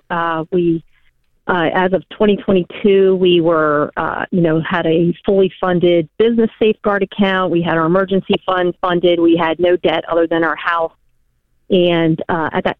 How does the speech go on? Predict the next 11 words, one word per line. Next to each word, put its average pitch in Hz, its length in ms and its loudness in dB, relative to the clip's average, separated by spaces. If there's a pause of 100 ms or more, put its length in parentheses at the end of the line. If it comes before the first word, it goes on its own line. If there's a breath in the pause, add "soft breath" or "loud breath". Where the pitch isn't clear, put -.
time, 220 420 0
my 185 180 0
husband 170 760 0
got 170 280 -2
a 170 500 -2 (180)
not 196 240 0
so 202 100 -2
good 175 180 0
medical 220 360 -2
diagnosis. 175 760 0 (640)
Uh, 165 260 0